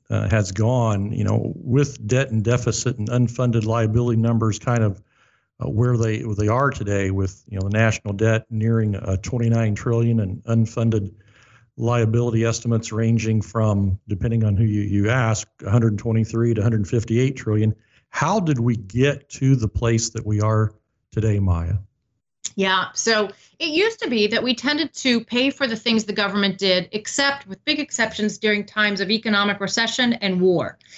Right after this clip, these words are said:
Speaker 2: And that's what makes sense, frankly, to borrow during those kinds of emergencies. Or as a more recent example, it makes sense to borrow for the covid emergency that we just went through because our economy was tanking. Um, but what has changed in, in recent decades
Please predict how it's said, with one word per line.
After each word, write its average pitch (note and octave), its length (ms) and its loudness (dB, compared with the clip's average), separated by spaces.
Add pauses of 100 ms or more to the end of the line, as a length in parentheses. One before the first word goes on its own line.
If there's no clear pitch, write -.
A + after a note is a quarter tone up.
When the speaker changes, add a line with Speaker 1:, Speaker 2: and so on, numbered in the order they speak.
(240)
Speaker 2:
And A#3 180 2
that's D#4 220 -2
what D4+ 100 -2
makes A3+ 200 0
sense, F#3 220 -4
frankly, D#3+ 360 -4
to F3 100 -10
borrow G3 320 2
during F#3+ 220 0
those F#3+ 200 2
kinds F#3 260 0
of E3 80 -4
emergencies. E3+ 640 0
Or A#3 200 2
as G3+ 140 -2
a G3 40 0
more F#3 180 0
recent A3+ 280 -2
example, E3 560 -2 (300)
it C#4 160 0
makes C4 300 -2
sense B3 300 0
to G3+ 100 -6
borrow F#3 320 2
for F3+ 140 -6
the E3 80 -2
covid B3+ 400 0
emergency D#3+ 640 2
that D3+ 140 -2
we F3 80 2
just E3 260 0
went E3 220 0
through D3+ 380 0 (240)
because A3+ 260 0
our F3+ 140 2
economy G3+ 500 0
was D#3+ 140 -6
tanking. - 480 -4 (520)
Um, F#3+ 440 0
but A#3 240 -2
what A#3+ 160 -2
has A#3+ 180 -2
changed F4 640 -2
in, A3 240 2
in G3 480 0
recent A3 380 0
decades F#3 600 -2